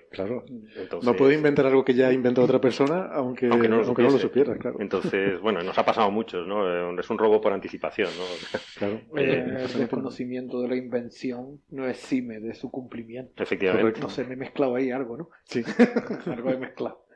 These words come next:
Speaker 2: Entonces, bueno, la, la, el tema es que, que mucha gente de, bueno, de, de la India, eh, se-, siempre pone en las redes sociales que, que es mentira, que este hombre no, Ray Tomlinson no hizo nada, que fue el hindú, en fin,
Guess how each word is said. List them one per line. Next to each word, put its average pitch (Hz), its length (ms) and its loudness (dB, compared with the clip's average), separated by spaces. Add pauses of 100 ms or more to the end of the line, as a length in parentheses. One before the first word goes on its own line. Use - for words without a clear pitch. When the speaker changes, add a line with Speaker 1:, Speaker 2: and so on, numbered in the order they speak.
(320)
Speaker 2:
Entonces, 104 360 2
bueno, 98 200 2
la, 85 220 0
la, 85 140 -2
el 85 280 -4
tema 98 180 0
es - 60 -6
que, 101 280 -2
que 92 100 -4
mucha 92 300 -8
gente 98 360 -4
de, 95 680 -2
bueno, 90 240 -4
de, 73 220 -6 (480)
de 90 160 0
la 80 100 0
India, 101 420 0 (280)
eh, 80 400 -4
se-, - 160 -16 (280)
siempre 90 320 -6
pone 90 200 -2
en 90 100 -2
las 85 220 -4
redes 90 200 0
sociales 90 440 -2
que, 82 340 -6
que 90 60 -10
es 85 80 -12
mentira, 131 500 0
que 117 60 -6
este 101 180 -10
hombre 92 180 -4
no, 87 440 -6
Ray 90 160 -2
Tomlinson 87 420 -8
no 85 80 -10
hizo 80 180 -12
nada, 127 380 -2
que 92 140 -6
fue 95 180 -4
el 87 140 -6
hindú, 98 240 -6
en 90 80 -10
fin, 87 160 -8